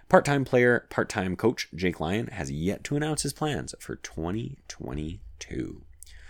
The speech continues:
So there you have it. That's actually kind of a nice little summary recap of the Houston Outlaws and every move they've made this past season. Um, so right now they have Piggy on tank. Uh, in a sec here, we'll talk about somebody else they have on Hitscan D P S. Over on Flex D P S, they have Dante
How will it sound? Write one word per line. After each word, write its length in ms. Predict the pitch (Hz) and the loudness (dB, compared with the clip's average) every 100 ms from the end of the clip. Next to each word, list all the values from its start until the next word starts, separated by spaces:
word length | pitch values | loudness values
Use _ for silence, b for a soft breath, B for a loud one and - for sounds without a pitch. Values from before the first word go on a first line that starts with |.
| B B | B B
So 120 | - | 8
there 100 | 160 | 12
you 60 | 117 | 12
have 140 | 117 | 8
it. 80 | 117 | 6
That's 160 | 98 | 4
actually 220 | 110 - 98 | 4 4 2
kind 200 | - 104 | 2 0
of 60 | |
a 40 | 87 | 2
nice 300 | 92 101 - | 2 2 2
little 260 | 90 78 | 2 2
summary 380 | - 110 104 90 | 0 0 2 2
recap 420 | 85 95 101 90 - 92 | 2 2 0 -2 -2 2
of 260 | 98 90 | 2 2
the 120 | 85 | -2
Houston 440 | 80 - 110 - 78 | -2 -2 -2 -2 -4
Outlaws 360 | - 78 80 82 | -2 2 0 0
and 100 | 80 | -2
every 180 | 80 | -2
move 280 | 78 80 78 | -2 0 0
they've 260 | 71 98 107 | 2 2 2
made 220 | 73 67 | -2 -4
this 120 | - | -8
past 240 | - 71 - | -6 -6 -6
season. 300 | 71 90 123 B B B | -6 -8 -10 B B B
Um, 200 | 85 87 | 2 2
so 160 | 82 95 | 2 0
right 280 | 90 113 107 | 2 2 2
now 240 | 113 117 | 0 0
they 160 | 117 90 | 0 2
have 260 | 87 82 | 2 0
Piggy 240 | - 113 98 | 0 0 2
on 200 | 85 80 | 0 -2
tank. 360 | - - - - B B | -2 -4 -4 -18 B B
Uh, 400 | - 85 82 80 - - | -2 2 2 2 -2 -6
in 140 | 101 87 | -2 0
a 40 | |
sec 260 | - 104 - | 0 -2 -2
here, 280 | 92 101 107 | 0 0 -2
we'll 160 | 76 | -4
talk 220 | - 85 | -4 -2
about 160 | 80 76 | -2 -2
somebody 240 | 87 78 | 0 2
else 160 | 82 98 | 2 2
they 140 | 76 | 0
have 320 | 73 78 82 - | 0 0 -2 -4
on 400 | 80 73 71 69 73 | -6 -6 -6 -8 -4
Hitscan 360 | 110 - 76 | -4 -2 -6
D 100 | 71 | -6
P 160 | 71 78 | -6 -6
S. 180 | 60 - B B B | -6 -10 B B B
Over 160 | 127 123 | 2 4
on 80 | 110 | 4
Flex 240 | 139 139 | 4 4
D 100 | 135 | 2
P 100 | 123 | 2
S, 120 | - | 2
they 100 | - | 2
have 220 | 90 73 76 | 0 0 0
Dante 340 | 92 101 113 | 0 0 -4